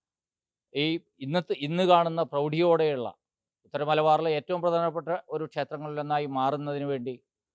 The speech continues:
അന്ന് ഇവിടുത്തെ, ആ, ഭക്തജനങ്ങളോടൊപ്പം പയ്യന്നൂരിലെ മുസ്ലിം സഹോദരന്മാർ, പ്രത്യേകിച്ച് കേളോത്ത് തറവാട്ടിലെ മുസ്ലിം സഹോദരങ്ങൾ എല്ലാവിധ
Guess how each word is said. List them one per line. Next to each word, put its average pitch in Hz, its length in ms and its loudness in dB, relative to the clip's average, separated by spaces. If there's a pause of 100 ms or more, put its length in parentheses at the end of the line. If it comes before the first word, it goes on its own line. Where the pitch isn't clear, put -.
(240)
അന്ന് 135 220 -4
ഇവിടുത്തെ, 147 340 -2 (440)
ആ, 127 60 0
ഭക്തജനങ്ങളോടൊപ്പം 143 920 -2 (500)
പയ്യന്നൂരിലെ 139 580 -4
മുസ്ലിം 151 300 -10
സഹോദരന്മാർ, 127 580 -4
പ്രത്യേകിച്ച് 135 440 -8 (100)
കേളോത്ത് 151 400 -2
തറവാട്ടിലെ 143 500 -2 (500)
മുസ്ലിം 143 340 -6 (320)
സഹോദരങ്ങൾ 131 540 -2 (600)
എല്ലാവിധ 156 480 2